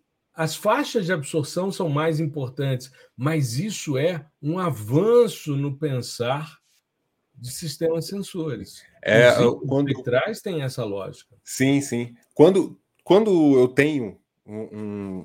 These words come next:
Speaker 2: um espectro aqui na minha frente, multi, multi, né, de sensor multiespectral,
Speaker 1: Hum.
Speaker 2: é, de vegetação que seja, o que tá na minha tela é ali aqueles quatro, cinco, seis pontos, né, ligados
Speaker 1: Uhum.
Speaker 2: ali pe-, pela,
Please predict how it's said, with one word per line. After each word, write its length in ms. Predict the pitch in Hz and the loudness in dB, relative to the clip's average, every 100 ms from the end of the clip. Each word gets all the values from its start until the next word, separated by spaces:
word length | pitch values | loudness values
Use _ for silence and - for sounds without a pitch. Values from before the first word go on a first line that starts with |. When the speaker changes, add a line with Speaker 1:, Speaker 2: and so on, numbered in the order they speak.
| 104 | -8
Speaker 2:
um 60 | |
espectro 600 | 107 - - 117 120 - | -8 -4 0 2 0 -8
aqui 140 | 104 117 | -10 -8
na 80 | 107 | -6
minha 160 | 107 | -6
frente, 340 | - 107 101 107 | -6 -8 -8 -6
multi, 400 | 117 135 - - | -6 -6 -14 -10
multi, 460 | 101 127 143 - | -2 -2 -2 -4
né, 160 | 110 120 | -6 -6
de 160 | 101 98 | -8 -10
sensor 420 | - 95 - 95 | -10 -10 -10 -10
multiespectral, 720 | 104 - - 98 127 151 - _ _ - _ - | -10 -12 -12 -10 -6 -6 -8 _ _ -20 _ -4
Speaker 1:
Hum. 0 | 104 | 0
Speaker 2:
é, 640 | 110 110 107 104 98 95 _ | 2 2 2 0 -2 -4 _
de 160 | 110 117 | -10 -2
vegetação 680 | 123 127 123 107 - 139 | 0 0 -2 -4 -4 -8
que 140 | 139 113 | -8 -8
seja, 460 | - 143 110 92 _ _ _ _ _ - | -4 -2 -2 -8 _ _ _ _ _ -2
o 100 | 285 | -2
que 160 | - 175 | 0 -2
tá 160 | 170 | 0
na 140 | 190 170 | 2 0
minha 180 | 135 | 0
tela 540 | 113 - 135 156 175 175 | 0 2 2 2 0 -4
é 160 | 123 143 | -2 0
ali 320 | 131 117 139 | -2 -4 -4
aqueles 560 | 113 120 120 110 - | -4 -6 -6 -8 -12
quatro, 460 | - 107 117 135 110 | -8 -4 -2 -4 -8
cinco, 400 | - - 135 143 | -10 -6 -6 -6
seis 340 | - 135 143 | -4 -4 -4
pontos, 540 | - 123 135 127 - 90 | -8 -6 -4 -6 -10 -8
né, 240 | 113 143 _ - | -8 -8 _ -16
ligados 580 | 107 117 101 110 110 123 | -12 -6 -2 -2 -2 -2
Speaker 1:
Uhum. 60 | 104 | -2
Speaker 2:
ali 180 | 107 | -4
pe-, 320 | - 110 101 98 - | -8 -6 -6 -8 -12
pela, 480 | 101 98 98 92 | -10 -8 -8 -10